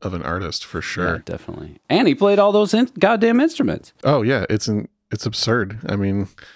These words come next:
Speaker 1: a lot of his, a lot of his solo records, this one included, he's playing the majority of the sounds on there, especially, like, a lot of the keyboard related stuff.
Speaker 2: Yeah, right. And he was also figuring out, like, these new,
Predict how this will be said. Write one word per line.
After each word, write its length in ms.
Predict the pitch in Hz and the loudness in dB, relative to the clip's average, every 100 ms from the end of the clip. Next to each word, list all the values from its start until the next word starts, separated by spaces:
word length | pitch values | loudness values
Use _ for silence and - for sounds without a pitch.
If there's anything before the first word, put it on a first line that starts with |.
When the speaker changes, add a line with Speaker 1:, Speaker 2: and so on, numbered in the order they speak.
| _ | _
Speaker 1:
a 60 | 104 | 0
lot 160 | 113 120 | 2 2
of 80 | |
his, 280 | 123 113 - - | 0 0 -2 0
a 60 | |
lot 100 | 113 | 0
of 80 | 113 | 2
his 100 | 113 | 0
solo 280 | - 110 110 | 0 2 2
records, 320 | 107 - 104 | 0 0 -4
this 160 | 107 - | -2 -2
one 100 | 98 | -2
included, 380 | 92 101 98 92 | -2 0 0 -2
he's 120 | 95 | -6
playing 520 | - 107 101 90 98 _ _ - _ | -4 0 0 -2 -6 _ _ -20 _
the 80 | 107 | -2
majority 540 | 101 90 98 107 101 | -2 0 2 2 2
of 100 | 87 | 0
the 80 | 92 | -2
sounds 320 | - 95 98 | -2 -2 0
on 120 | 90 87 | -2 0
there, 120 | 87 | 0
especially, 560 | - 139 131 131 110 | 2 2 2 2 2
like, 260 | 101 90 - | 2 0 0
a 60 | 95 | 0
lot 140 | 90 | 0
of 60 | 82 | -2
the 60 | |
keyboard 560 | - 110 95 92 85 - - - - | -6 -6 -4 -4 -4 -6 -14 -20 -12
related 500 | 107 90 87 82 - | -6 -4 -4 -6 -8
stuff. 460 | - 85 82 - _ - - - - | -6 -4 -4 -6 _ -20 -20 -20 -8
Speaker 2:
Yeah, 300 | 90 87 82 82 _ | -2 -2 -2 -8 _
right. 300 | 92 92 85 - _ _ - | -4 -4 -4 -10 _ _ 0
And 140 | 120 | 4
he 80 | 151 | 6
was 180 | 165 180 | 4 2
also 280 | 185 220 | 2 2
figuring 480 | 196 196 185 190 185 | 2 0 2 4 4
out, 260 | 180 175 151 | 4 2 2
like, 220 | 160 156 | 0 0
these 200 | 156 147 | -4 0
new, 380 | 160 156 160 | 2 4 4